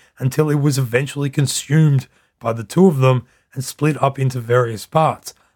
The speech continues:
being Alsace, Upper Lorraine, and Lower Lorraine. But now Charles had put Humpty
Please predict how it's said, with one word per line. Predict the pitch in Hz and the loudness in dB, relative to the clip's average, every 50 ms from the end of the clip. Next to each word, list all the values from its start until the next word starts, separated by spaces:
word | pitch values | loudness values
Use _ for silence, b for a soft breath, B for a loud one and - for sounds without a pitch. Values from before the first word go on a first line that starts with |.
| _ _ | _ _
being | 123 127 127 120 117 110 | 0 0 0 0 0 0
Alsace, | 143 160 180 - - - 135 135 135 131 - - - _ _ _ - | 0 0 0 0 0 0 0 0 0 -2 -6 -12 -12 _ _ _ -2
Upper | 151 156 - 165 | -2 -2 0 2
Lorraine, | 147 139 135 131 135 139 139 139 143 143 147 - - | 2 4 4 4 4 2 2 0 0 -2 -4 -4 -2
and | 156 143 131 123 | 0 0 2 2
Lower | 120 127 147 156 151 139 | 4 4 4 4 2 2
Lorraine. | 123 120 113 113 113 107 104 95 92 92 _ _ _ _ _ _ _ _ _ | 0 -2 -2 0 -2 -2 -2 -4 -6 -16 _ _ _ _ _ _ _ _ _
But | - 110 107 | -12 -8 -2
now | 123 143 160 165 160 160 165 | 0 0 2 2 2 0 -2
Charles | 131 - - - 151 165 175 175 175 165 160 156 131 - - _ _ _ _ _ _ _ _ | -2 -6 -2 0 0 2 4 4 4 4 2 0 -2 -8 -14 _ _ _ _ _ _ _ _
had | - 120 113 - | -12 -12 -12 -6
put | - - 156 143 120 - | -4 -4 -4 -4 -6 -4
Humpty | - 139 160 165 - - 170 160 135 | -2 -2 -2 -2 -6 -6 -6 -6 -6